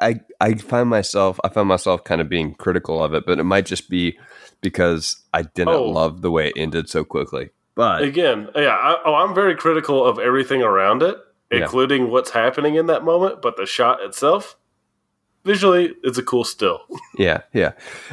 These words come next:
Speaker 1: Um, I know, I, I, I, I see that for sure. Um, for me, it's a scene, uh, where they go into the demolished city that Baragon has leveled.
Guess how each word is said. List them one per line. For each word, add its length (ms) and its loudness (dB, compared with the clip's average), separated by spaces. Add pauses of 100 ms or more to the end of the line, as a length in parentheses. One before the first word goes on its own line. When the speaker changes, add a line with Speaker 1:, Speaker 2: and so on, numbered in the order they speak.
(140)
Speaker 1:
Um, 400 0 (260)
I 120 0
know, 140 0
I, 280 2
I, 240 0
I, 220 -2 (160)
I 80 0
see 220 -6
that 240 -2
for 120 -4
sure. 300 -2 (260)
Um, 540 0
for 160 -2
me, 520 0
it's 520 -2 (180)
a 60 -4
scene, 560 2 (500)
uh, 420 2
where 140 -2
they 100 2
go 220 0
into 220 0
the 100 -2
demolished 560 2
city 320 0
that 220 -6
Baragon 480 -2
has 200 -8
leveled. 460 -4